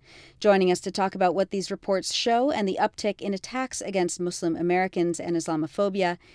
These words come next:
is Charlotte Silver. She joins us from San Francisco. Charlotte, thank you so much for being with us on the Electronic Intifada podcast.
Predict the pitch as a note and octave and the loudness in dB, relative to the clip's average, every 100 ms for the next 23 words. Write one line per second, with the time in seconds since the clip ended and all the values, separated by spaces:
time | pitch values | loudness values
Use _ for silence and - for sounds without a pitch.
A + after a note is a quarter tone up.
0 | _ F#3 F3 D#3+ - D#3 D#3 D3+ - - | _ 0 0 0 -4 -2 -2 -4 -6 -4
1 | D#3 D#3 D3+ - - - F#3+ E3+ E3+ E3 | -4 -4 -8 -14 -20 -8 -6 0 2 2
2 | D#3+ - F3+ E3+ D#3+ D3+ D#3 - G3+ G#3+ | -2 -2 -2 0 -4 -4 -6 -6 -4 0
3 | F#3+ F#3 G#3+ G3+ F#3+ - F#3 F3 G3 F3+ | 0 0 0 2 0 -2 -6 -4 -2 -2
4 | - - D#3+ E3 D#3+ D#3 D#3+ - E3 D#3 | -2 -8 0 2 2 0 -6 -6 -4 -4
5 | D#3 - D#3+ D3+ D#3 D3+ - E3 F3+ F#3 | -4 -6 -4 -2 -4 -8 -6 -6 -4 -6
6 | G#3 G#3+ D#3 D3 - | -6 -4 -6 -6 -14